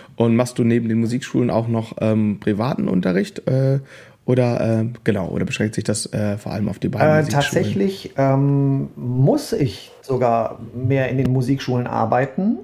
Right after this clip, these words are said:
Speaker 2: als ich Privatschüler geben kann. Also erstmal auf die Frage zu, äh, zurückzukommen, „Hast du Privatschüler?“ Ja, habe ich, anderthalb Tage ungefähr. Ähm, dann einmal anderthalb Tage an einer städtischen Musikschule,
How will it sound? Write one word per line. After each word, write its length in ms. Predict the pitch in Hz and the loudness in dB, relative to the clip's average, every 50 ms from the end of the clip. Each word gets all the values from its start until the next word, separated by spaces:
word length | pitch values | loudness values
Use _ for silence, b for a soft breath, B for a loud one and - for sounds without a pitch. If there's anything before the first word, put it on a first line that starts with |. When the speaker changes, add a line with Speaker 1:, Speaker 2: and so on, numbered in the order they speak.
| - - | -8 -2
Speaker 2:
als 280 | - 139 139 135 - - | 0 0 0 0 -2 -10
ich 120 | - - | -14 -10
Privatschüler 520 | - - 127 127 127 131 - - 139 131 | -4 -2 0 0 0 0 0 0 0 0
geben 240 | 127 127 123 120 135 | 0 0 -2 -2 -4
kann. 320 | 131 - 139 180 220 254 262 | -4 -2 0 0 0 0 0
Also 240 | - 127 127 135 135 | 0 0 0 2 0
erstmal 340 | 135 135 - 151 139 139 135 | 0 0 0 2 2 2 2
auf 120 | 139 131 | 0 -2
die 100 | - 139 | -4 -6
Frage 220 | 135 - 131 135 127 | -4 -4 -4 -4 -2
zu, 240 | - 135 127 127 127 | -4 -4 -6 -4 -4
äh, 240 | - 131 131 127 127 | -2 0 2 2 0
zurückzukommen, 480 | 127 - 131 127 - 127 - 131 127 120 | 0 -2 -6 -4 -4 -2 0 0 0 0
„Hast 160 | 127 123 - | -2 -4 -4
du 40 | 123 | -6
Privatschüler?“ 480 | - - 120 117 120 - - 151 147 | -6 -4 -2 -2 -2 0 0 2 2
Ja, 260 | 135 127 120 110 107 104 | 4 2 2 2 2 0
habe 220 | 110 120 139 202 | 0 0 0 0
ich, 180 | 277 - - - | -2 -2 -2 -2
anderthalb 380 | 135 139 127 - 127 123 - | -2 0 0 0 0 -2 -2
Tage 440 | - - 131 139 160 185 214 214 214 | -2 -2 0 0 0 0 0 -2 -2
ungefähr. 720 | 214 180 180 185 196 190 - - 180 180 185 208 233 247 247 B B B B B B B B B B B B | -4 -4 -4 -4 -4 -4 -4 -2 0 2 2 2 2 0 0 B B B B B B B B B B B B
Ähm, 340 | 135 135 135 139 139 135 131 | 2 2 4 4 2 2 2
dann 180 | 143 127 135 | 0 0 0
einmal 240 | 143 143 147 143 139 | 0 2 2 2 2
anderthalb 340 | 143 139 143 135 143 143 - | 2 0 0 0 -2 -4 -2
Tage 440 | - 139 135 139 139 135 135 120 - | 0 0 2 2 2 0 0 0 0
an 140 | 135 131 | 0 0
einer 160 | 131 123 123 123 | 2 2 0 0
städtischen 440 | - - 170 180 190 - - 185 | -2 -2 -2 -2 -2 -4 -2 -4
Musikschule, 600 | 175 165 160 170 180 - - - 180 180 175 170 | -2 -2 -2 -4 -4 -6 -4 -2 -2 0 0 0